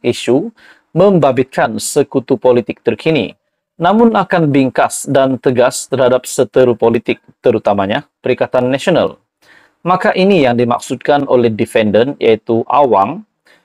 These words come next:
sebagai strategi dan kaedah mengugut yang secara jelas. Bukannya merujuk kepada satu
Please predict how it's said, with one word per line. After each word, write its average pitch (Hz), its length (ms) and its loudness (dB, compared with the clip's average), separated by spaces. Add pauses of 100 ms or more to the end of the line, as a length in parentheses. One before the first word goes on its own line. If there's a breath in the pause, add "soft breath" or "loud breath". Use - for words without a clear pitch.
(160 soft breath)
sebagai 147 720 2 (240)
strategi 127 560 0
dan 117 240 0
kaedah 120 480 -2
mengugut 131 540 -2 (260)
yang 143 160 2
secara 120 480 -2
jelas. - 560 -4 (640)
Bukannya 127 800 -2 (400 soft breath)
merujuk 147 400 2
kepada 139 400 0
satu 220 640 -2